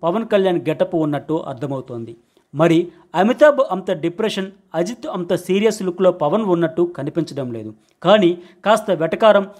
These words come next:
కాస్త ఘాటు మిక్స్ చేసి కోర్టు సీన్లను పండించినట్టు అర్థమవుతోంది. "నువ్వు వర్జిన్వా?" అంటూ కుర్రాడిని పవన్ కళ్యాణ్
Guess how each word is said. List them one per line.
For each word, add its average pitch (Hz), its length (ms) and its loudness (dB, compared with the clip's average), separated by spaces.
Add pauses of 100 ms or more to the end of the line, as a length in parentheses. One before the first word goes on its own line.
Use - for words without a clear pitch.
(180)
కాస్త 196 300 0
ఘాటు 170 540 0
మిక్స్ 160 440 -2
చేసి 165 340 -2 (300)
కోర్టు 247 340 4
సీన్లను 196 440 -4
పండించినట్టు 175 840 -4
అర్థమవుతోంది. 127 680 -6 (420)
"నువ్వు 175 440 2 (200)
వర్జిన్వా?" 226 680 2
అంటూ 180 260 -2
కుర్రాడిని 185 500 0
పవన్ 180 340 -4
కళ్యాణ్ 180 340 2